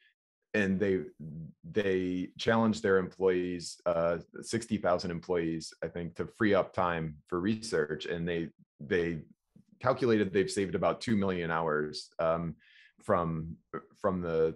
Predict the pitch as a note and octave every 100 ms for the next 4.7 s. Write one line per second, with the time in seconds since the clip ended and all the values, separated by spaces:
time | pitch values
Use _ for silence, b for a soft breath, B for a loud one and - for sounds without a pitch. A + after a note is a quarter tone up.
0 | - F#2 E2+ E2 E2 D#2+ E2+ D#2+ D#2 E2+
1 | D#2+ D2+ - D#2 D#2 D2+ D2+ D#2+ E2+ -
2 | - - G#2 G2+ E2+ A2 B2 B2 A2 F#2+
3 | E2+ - G2 G#2 - G#2 G2+ G#2 G2+ -
4 | - F#2 F2+ D#2+ E2 D#2+